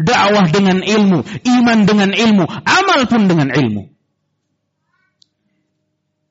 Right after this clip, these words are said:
Dan apa yang terjadi, ikhwatah fiddin, azakumullah? Di minggu-minggu terakhir ini, ada oknum-oknum yang membakar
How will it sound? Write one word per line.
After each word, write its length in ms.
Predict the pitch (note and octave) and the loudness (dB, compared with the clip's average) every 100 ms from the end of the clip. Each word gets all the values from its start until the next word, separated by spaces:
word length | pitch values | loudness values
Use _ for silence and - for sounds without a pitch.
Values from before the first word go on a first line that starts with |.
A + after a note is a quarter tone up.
| _ _ _ _ _ _ _ _ _ _ | _ _ _ _ _ _ _ _ _ _
Dan 160 | C3 C#3+ | -6 -4
apa 240 | G#3 A3 | -2 -2
yang 160 | F#3 C#3+ | -2 -2
terjadi, 400 | D#3 C3+ C3 A#2+ | -4 -2 -2 -2
ikhwatah 240 | B2+ A#2 | -4 -8
fiddin, 320 | B2 A#2 A#2 | -6 -6 -4
azakumullah? 640 | A2 A2+ A#2+ G#2+ G#2+ G#2 - _ _ _ _ _ _ _ _ _ _ _ _ _ _ _ _ - | -6 -10 -10 -6 -6 -8 -14 _ _ _ _ _ _ _ _ _ _ _ _ _ _ _ _ -6
Di 160 | D3 | -2
minggu-minggu 480 | F3 A3 E3 F#3 D#3+ | 0 0 0 0 -2
terakhir 400 | C#3 C3+ - A2+ | -2 -4 -4 -6
ini, 320 | B2 G#2 F#2+ _ _ _ _ _ _ _ _ _ _ _ _ _ _ _ _ | -6 -8 -12 _ _ _ _ _ _ _ _ _ _ _ _ _ _ _ _
ada 320 | G3+ E3+ E3 | -2 0 -2
oknum-oknum 720 | A3 - F#3 F3 G#3+ G#3 F3 | -4 -4 -4 -4 -4 -4 -2
yang 160 | D#3+ D#3+ | -2 -2
membakar 400 | D#3+ F#3+ G#3 | -2 -2 -2